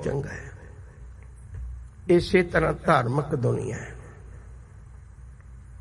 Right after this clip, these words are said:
ਕਿਸੇ ਮਸਜਿਦ ਨੂੰ ਦੇਖਦਿਆਂ ਸਾਰ ਸਾਡੇ ਦਿਮਾਗ ਵਿੱਚ ਇੱਕ ਖਿਆਲ ਬਣ ਜਾਂਦਾ ਹੈ ਭਈ ਇੱਥੇ ਮੁਸਲਮਾਨ ਕੋਈ ਨਾ ਕੋਈ ਹੋਏਗਾ ਕਰਨੀ ਵਾਲਾ।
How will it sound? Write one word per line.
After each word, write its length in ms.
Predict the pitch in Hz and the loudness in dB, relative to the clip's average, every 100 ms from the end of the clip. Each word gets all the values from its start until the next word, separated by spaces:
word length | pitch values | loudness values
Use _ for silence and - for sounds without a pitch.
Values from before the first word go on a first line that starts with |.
| - - - - - - - | -16 -14 -14 -14 -16 -16 6
ਕਿਸੇ 340 | 233 - 254 | 6 10 10
ਮਸਜਿਦ 560 | 247 202 196 240 233 202 | 10 8 6 4 4 8
ਨੂੰ 220 | 233 233 | 10 10
ਦੇਖਦਿਆਂ 600 | 151 165 165 165 190 185 | 8 6 4 4 8 8
ਸਾਰ 680 | - - 135 147 147 135 147 147 123 147 - - - - - - - - - | 6 2 4 4 2 -2 -10 -12 -12 -14 -16 -16 -16 -16 -16 -16 -16 -16 -12
ਸਾਡੇ 420 | - 185 180 214 | 6 10 10 10
ਦਿਮਾਗ 440 | 175 170 156 165 180 | 8 10 10 10 6
ਵਿੱਚ 260 | 196 165 | 2 4
ਇੱਕ 140 | 190 - | 2 2
ਖਿਆਲ 380 | - 156 180 | 4 6 6
ਬਣ 260 | 170 143 135 | 4 2 4
ਜਾਂਦਾ 360 | 131 139 143 151 | 6 6 6 6
ਹੈ 440 | 135 139 151 - - 151 - - - - - - - - - | 4 0 -10 -12 -14 -14 -14 -14 -16 -16 -16 -16 -16 -14 8
ਭਈ 200 | 208 214 - | 10 10 10
ਇੱਥੇ 340 | 226 226 - 247 | 10 10 10 8
ਮੁਸਲਮਾਨ 720 | 196 160 202 185 165 143 147 | 8 6 8 8 8 8 6
ਕੋਈ 300 | 139 175 180 | 6 6 8
ਨਾ 140 | 165 | 8
ਕੋਈ 300 | 147 139 139 139 - | 6 6 2 4 6
ਹੋਏਗਾ 380 | 156 165 165 160 | 6 6 4 2
ਕਰਨੀ 440 | - 165 165 175 | 4 4 6 4
ਵਾਲਾ। 500 | 151 135 - - | 4 2 0 -4